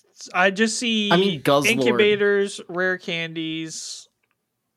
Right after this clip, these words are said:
Speaker 2: See, this is where not having Wildcat on the show today really <laughs> fall, like, ruins it,
Speaker 1: <laughs>
Speaker 2: because he's the one who could find the silver linings in these events.
Speaker 1: Well,
Speaker 2: Where we're just
Speaker 1: Guzzlord,
Speaker 2: like,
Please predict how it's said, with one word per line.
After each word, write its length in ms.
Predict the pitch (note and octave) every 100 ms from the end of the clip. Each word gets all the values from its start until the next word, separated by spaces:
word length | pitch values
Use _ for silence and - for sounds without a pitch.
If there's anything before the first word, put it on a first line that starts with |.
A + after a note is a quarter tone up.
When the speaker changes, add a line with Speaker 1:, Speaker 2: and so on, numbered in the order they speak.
| _ _ _ _ _ _ _ _ -
Speaker 2:
See, 180 | F#3
this 220 | E3+ F#3+ B3
is 140 | G#3+
where 320 | A3+ G#3 E3+ - _ _ _
not 300 | D#3 D#3+ D#3
having 260 | D#3+ D#3+ C#3+
Wildcat 460 | B2+ C3 B2+ D3
on 120 | C#3+ D3+
the 80 |
show 200 | C#3+ D#3+
today 480 | D3+ D#3 D#3+ D#3 - - -
really 420 | C3+ C#3 D#3+ G3+
<laughs> 240 | - -
fall, 460 | D#3 C3+ C3+ C#3+ D#3 D#3
like, 300 | D#3 B2+ -
ruins 480 | C#3 C#3+ C#3+ D#3 F3+
it, 160 | F#3 -
Speaker 1:
<laughs> 40 |
Speaker 2:
because 440 | F#3 D3+ F#3 E3+ - - -
he's 300 | - G3 A3+
the 80 | B3+
one 200 | G#3+ G#3+
who 120 | G3+
could 180 | F#3 F#3+
find 280 | - E3 D#3+
the 60 | C3+
silver 420 | - D3 C#3 D3
linings 580 | B2+ B2 B2+ C#3+ D#3+ D#3
in 140 | D#3+
these 220 | E3 E3
events. 680 | E3+ D#3+ F3 F#3 - - - _ _ _ - - - -
Speaker 1:
Well, 220 | C4+ D#4 F3+
Speaker 2:
Where 180 | F3+
we're 240 | F3+ D4 F#4+
just 180 | F#4 E4+
Speaker 1:
Guzzlord, 60 | D4
Speaker 2:
like, 520 | G3 E3+ - -